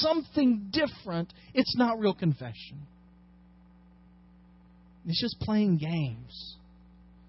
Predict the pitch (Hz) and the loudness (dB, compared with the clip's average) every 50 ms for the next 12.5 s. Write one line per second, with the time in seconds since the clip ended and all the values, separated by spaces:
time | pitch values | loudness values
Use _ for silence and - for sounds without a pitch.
0 | - - - - - - - - - - - - - - - - - - - 302 | -20 -20 -20 -20 -20 -20 -20 -20 -20 -20 -20 -20 -20 -20 -12 -6 -4 0 4 8
1 | 349 359 339 - - 294 262 214 - - - - - 302 294 294 285 - - - | 8 8 8 8 6 6 6 4 2 -2 -6 0 2 4 4 4 2 2 0 0
2 | 247 233 233 226 226 220 - - - - - - 214 220 247 269 320 320 302 277 | 2 2 4 4 2 2 0 -4 -16 -20 -20 -16 -14 -8 0 2 4 6 6 6
3 | 247 220 214 214 196 190 - - - - - - - - - - - - 226 202 | 4 2 2 0 -2 -4 -8 -10 -12 -18 -20 -20 -20 -20 -20 -18 -12 -10 -6 -4
4 | - - 269 262 247 226 165 131 123 123 - - - - - - - - - - | -2 -2 0 0 0 0 0 -2 -4 -6 -10 -14 -20 -20 -20 -20 -20 -20 -20 -20
5 | - - - - - - - - - - - - - - - - - - - - | -20 -20 -20 -20 -20 -20 -20 -20 -20 -20 -20 -20 -20 -20 -20 -20 -20 -20 -20 -20
6 | - - - - - - - - 240 226 196 214 196 254 247 240 233 220 196 185 | -20 -20 -20 -20 -20 -20 -8 -2 0 2 4 6 6 8 8 8 8 8 6 6
7 | 175 165 156 151 151 151 143 - - - - - - - - - - - - - | 4 2 2 0 0 -4 -8 -12 -10 -10 -10 -10 -10 -12 -14 -16 -18 -20 -20 -20
8 | - - - - - - - - - - - - - - - - - - - - | -20 -20 -20 -20 -20 -20 -20 -20 -20 -20 -20 -20 -20 -20 -20 -20 -20 -20 -20 -20
9 | - - - - - - - - - 220 233 226 214 185 156 151 175 185 196 190 | -20 -20 -20 -20 -20 -20 -16 -4 0 4 6 6 6 6 6 4 6 6 6 8
10 | 180 170 170 151 - - - 180 185 170 160 165 143 143 156 170 170 165 165 160 | 6 6 4 4 0 -2 0 4 4 4 4 4 2 -2 -2 -2 0 0 0 0
11 | 165 160 147 - - - - - - - - - - - 202 175 175 - - - | -2 -4 -6 -12 -16 -20 -20 -20 -20 -20 -20 -18 -2 0 2 2 2 0 0 0
12 | 247 233 214 196 170 - 220 196 185 170 | 4 4 4 4 4 2 0 0 0 -4